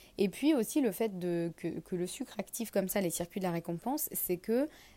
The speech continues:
ça va entamer aussi notre humeur, parce que s-, potentiellement, ça veut dire que, bah, si on n'a pas ce sucre, les circuits de la récompense ne sont pas activés, ou en tout cas, sauf si on arrive à les activer par autre chose, mais ceux-là spécifiquement, euh, liés au sucre, ils sont pas activés, donc on se sent moins bien.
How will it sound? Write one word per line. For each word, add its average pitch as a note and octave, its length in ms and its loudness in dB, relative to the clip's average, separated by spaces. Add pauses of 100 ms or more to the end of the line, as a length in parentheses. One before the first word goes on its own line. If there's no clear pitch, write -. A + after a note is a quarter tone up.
ça F3 120 0
va F3+ 100 2
entamer G3 320 2
aussi B3+ 200 0
notre G3 240 -2
humeur, A3 400 0
parce - 240 -6
que A3+ 200 0
s-, - 120 -10
potentiellement, F3+ 600 -4
ça G#3 140 -4
veut F3 120 -2
dire G3+ 240 -4
que, A3 220 2 (300)
bah, - 80 2
si A#3+ 200 -4
on A#3+ 60 2
n'a G#3 120 2
pas F3+ 160 -2
ce - 140 -10
sucre, - 480 -2
les G3+ 140 0
circuits A3+ 300 0
de G#3 60 0
la F#3+ 80 2
récompense G3 460 -2
ne F3+ 60 -2
sont E3 180 -6
pas G3 240 -4
activés, F3+ 440 -4 (240)
ou G#3 100 -6
en E3+ 60 -4
tout F3 140 -10
cas, G#3 260 2 (140)
sauf B3 240 -2
si - 100 -6
on G#3 80 0
arrive G3+ 220 2
à F#3+ 60 2
les F3 120 0
activer F3+ 320 -4
par F3+ 160 -2
autre - 220 -4
chose, E4+ 260 0 (460)
mais A#3 380 2
ceux-là A3+ 420 0
spécifiquement, G#3 760 -4 (840)
euh, F#3 120 4
liés F#3+ 160 2
au G#3+ 80 2
sucre, G3+ 360 -4
ils F3+ 100 -4
sont E3 140 -4
pas E3 120 -4
activés, F#3+ 380 -2
donc A3 340 0
on G3+ 80 -4
se F#3 140 -6
sent B3+ 220 -2
moins A3+ 300 0
bien. F#3+ 200 -2